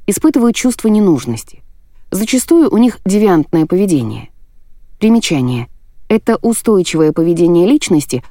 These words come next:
отклоняющееся от общепринятых, наиболее распространённых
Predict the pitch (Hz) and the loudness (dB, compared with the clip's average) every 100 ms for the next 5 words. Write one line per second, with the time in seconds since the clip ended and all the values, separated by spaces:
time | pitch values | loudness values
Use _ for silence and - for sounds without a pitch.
0 | - 190 - 196 190 208 247 - 233 214 | -6 -6 0 0 2 2 0 0 -2 0
1 | - - - 175 - - - 220 254 254 | -4 -4 -4 -4 -4 -4 0 2 2 0
2 | 233 - - 202 214 220 302 240 208 - | -4 -8 -6 0 2 2 2 2 0 -2
3 | 185 - 151 139 214 262 254 | -4 -2 0 2 4 2 2